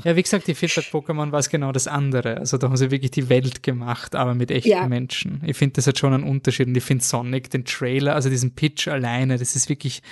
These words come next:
Speaker 1: das hab ich schon tausendmal gesehen. Das war nie,
Speaker 2: Ja, ja.
Speaker 1: das ist wirklich nur eine Ausrede für ein quirky,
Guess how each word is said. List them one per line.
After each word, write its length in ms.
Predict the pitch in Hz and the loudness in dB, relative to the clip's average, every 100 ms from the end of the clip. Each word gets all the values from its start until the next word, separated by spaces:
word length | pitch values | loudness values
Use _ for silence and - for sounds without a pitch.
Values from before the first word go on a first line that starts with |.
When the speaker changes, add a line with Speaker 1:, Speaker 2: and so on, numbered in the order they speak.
| - - | -20 -4
Speaker 1:
das 180 | 135 - | 0 2
hab 60 | 127 | 2
ich 80 | |
schon 180 | - 135 | 2 2
tausendmal 800 | 123 123 131 135 120 123 113 117 | 2 2 0 0 -4 -2 0 0
gesehen. 480 | - - 127 123 123 | -2 -4 -2 -4 -4
Das 240 | 117 - | -4 -4
war 60 | 127 | -2
nie, 240 | 123 127 | 0 0
Speaker 2:
Ja, 200 | 202 190 | 4 4
ja. 80 | 170 | 4
Speaker 1:
das 120 | 147 | 0
ist 240 | 139 - - | 0 -2 -4
wirklich 360 | 151 143 147 - | -6 -4 -2 0
nur 160 | 147 | 4
eine 160 | 147 147 | 4 4
Ausrede 460 | 135 135 143 135 131 | 2 2 2 2 0
für 140 | - | 0
ein 120 | 131 | -4
quirky, 640 | 127 143 135 131 - 139 | -4 -2 0 0 0 0